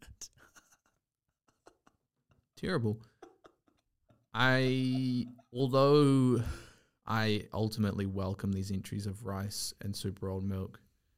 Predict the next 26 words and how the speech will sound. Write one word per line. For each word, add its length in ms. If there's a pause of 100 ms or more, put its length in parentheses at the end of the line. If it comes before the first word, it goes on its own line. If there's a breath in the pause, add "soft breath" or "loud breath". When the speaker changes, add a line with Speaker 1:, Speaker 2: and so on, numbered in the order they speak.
(280)
Speaker 2:
I 100
myself 540
haven't 540 (680)
chosen 340
to 60
go 160
through 200
any 120
loopholes. 680 (100)
I've 180
stayed 460
pretty 380
tried 340
and 100
true 480
to 500
the 100
top 280
five. 340 (360 soft breath)
Speaker 1:
Right. 260
Speaker 2:
And 400
with 180
number 300
two, 600 (160)
I 100
have 320